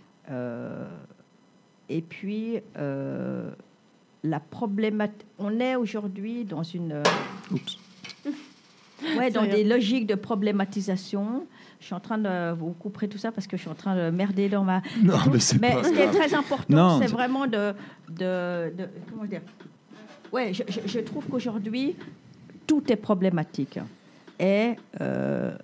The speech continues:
Speaker 1: c'est peut-être ça qui est faux. C'est-à-dire que, euh, sans faire l'apologie des drogues, euh, fumer du cannabis, ça va.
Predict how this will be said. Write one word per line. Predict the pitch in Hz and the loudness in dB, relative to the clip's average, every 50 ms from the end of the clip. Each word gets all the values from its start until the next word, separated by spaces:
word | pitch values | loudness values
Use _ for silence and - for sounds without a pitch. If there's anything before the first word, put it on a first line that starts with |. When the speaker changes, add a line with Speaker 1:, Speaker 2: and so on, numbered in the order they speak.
| - - - - | -20 -20 -18 -16
Speaker 1:
c'est | - - - 185 185 | -8 -4 -4 -4 -2
peut-être | - 180 185 - 185 185 | -2 -4 -2 -2 -2 -2
ça | - - 214 208 | -2 -2 -2 -2
qui | 208 - 180 | 0 -2 -2
est | 160 | -2
faux. | - - 131 127 135 - - | -2 -2 -6 -6 -6 -12 -18
C'est-à-dire | - - - 175 170 151 175 - - | -12 -6 -4 -2 0 0 -2 -4 -4
que, | - - 160 156 160 165 - - - - - - - | -4 -2 0 0 0 -2 -6 -10 -20 -20 -20 -14 -12
euh, | 117 - 117 | -10 -10 -8
sans | - 190 | -6 -6
faire | 190 - 208 180 | -2 -2 0 0
l'apologie | 175 170 170 185 180 170 165 165 180 170 | 0 0 0 2 2 2 2 2 0 -2
des | 160 151 | -2 -2
drogues, | 139 156 143 160 190 214 214 240 226 - - - - _ - 139 | -2 -2 -2 -2 -2 -2 -4 -4 -6 -10 -14 -20 -20 _ -12 -10
euh, | 131 107 113 98 87 87 - - - - - - 92 92 - - - | -10 -8 -8 -10 -12 -12 -14 -16 -18 -20 -20 -20 -18 -16 -16 -12 -8
fumer | - 202 190 185 185 | -4 -2 0 0 -2
du | 165 156 | -2 -4
cannabis, | - 185 165 156 139 135 151 175 196 226 208 - - - - - - _ _ _ _ _ _ _ _ _ - - | -6 -6 -6 -4 -6 -6 -6 -6 -6 -6 -8 -10 -14 -20 -20 -20 -20 _ _ _ _ _ _ _ _ _ -20 -20
ça | - - - | -16 -10 -4
va. | 123 143 147 127 | -2 -2 -2 -2